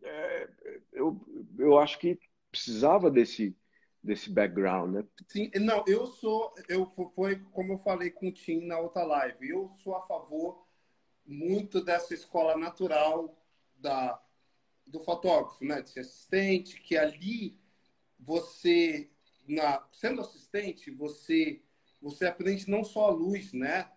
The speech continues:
Speaker 2: Como iluminar a parte técnica, mas toda a dinâmica de, de um set, né? Sabe? Toda,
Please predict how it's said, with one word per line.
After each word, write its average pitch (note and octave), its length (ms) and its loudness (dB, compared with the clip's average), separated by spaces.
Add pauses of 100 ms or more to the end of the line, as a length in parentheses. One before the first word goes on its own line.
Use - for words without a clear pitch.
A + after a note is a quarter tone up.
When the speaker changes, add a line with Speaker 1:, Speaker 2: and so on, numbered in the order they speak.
(440)
Speaker 2:
Como F3+ 160 -6
iluminar E3+ 400 -4
a D#3+ 60 -2
parte - 320 -10
técnica, C#3+ 640 -8 (340)
mas F3 280 -2 (100)
toda A3 540 0
a F#3 60 -4
dinâmica F#3 680 -6
de, D3 200 -8
de C#3+ 200 -16
um B2+ 40 -10
set, C3 600 -6
né? C3 300 -6 (200)
Sabe? F#3 380 -2
Toda, A3 440 -4